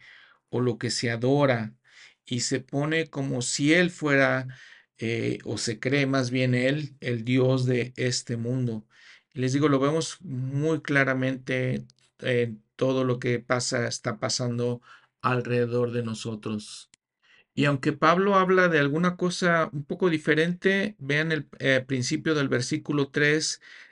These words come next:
"No os engañe nadie de ninguna manera". Muy parecido a lo que dijo antes, que aunque no sepamos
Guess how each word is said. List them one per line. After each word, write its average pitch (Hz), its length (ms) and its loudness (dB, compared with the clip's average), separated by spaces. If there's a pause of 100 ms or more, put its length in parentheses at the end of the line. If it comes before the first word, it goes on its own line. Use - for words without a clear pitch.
"No 147 260 2
os 180 140 -2
engañe 143 400 0
nadie 156 580 4
de 139 220 0
ninguna 127 560 2
manera". 117 560 -2 (800)
Muy 175 140 0
parecido 170 520 4
a 170 40 2
lo 151 120 0
que 127 120 0
dijo 139 320 -2
antes, 151 720 -2
que 139 340 2
aunque 147 340 0
no 170 140 0
sepamos 180 760 0